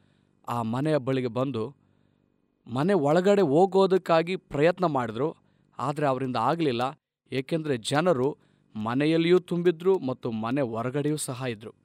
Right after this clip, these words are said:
ಆದುದರಿಂದ ಅವರು ಆ ಪಾರ್ಶ್ವವಾಯು ರೋಗಿಯನ್ನ ಆ ಮನೆಯ ಮೇಲೆ ತೆಗೆದುಕೊಂಡು ಹೋಗಿ ಆ ಮನೆಯ ಚಾವಣಿಯನ್ನ ತೆಗೆದು ಅದರ ಮುಖಾಂತರ ಆ ಪಾರ್ಶ್ವವಾಯು ರೋಗಿಯನ್ನ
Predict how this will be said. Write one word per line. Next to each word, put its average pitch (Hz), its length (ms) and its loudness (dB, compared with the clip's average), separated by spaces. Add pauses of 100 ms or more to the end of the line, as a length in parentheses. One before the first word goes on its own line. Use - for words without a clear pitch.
(640)
ಆದುದರಿಂದ 151 560 0 (640)
ಅವರು 151 240 4
ಆ 139 120 6
ಪಾರ್ಶ್ವವಾಯು 185 720 4
ರೋಗಿಯನ್ನ 143 520 4 (840)
ಆ 127 160 4
ಮನೆಯ 135 460 2
ಮೇಲೆ 160 460 4
ತೆಗೆದುಕೊಂಡು 120 580 -6
ಹೋಗಿ 107 460 -8 (760)
ಆ 123 100 -2
ಮನೆಯ 160 440 0
ಚಾವಣಿಯನ್ನ 185 800 0
ತೆಗೆದು 131 540 0 (640)
ಅದರ 135 240 0
ಮುಖಾಂತರ 160 680 2 (680)
ಆ 120 100 0
ಪಾರ್ಶ್ವವಾಯು 156 760 2
ರೋಗಿಯನ್ನ 131 480 4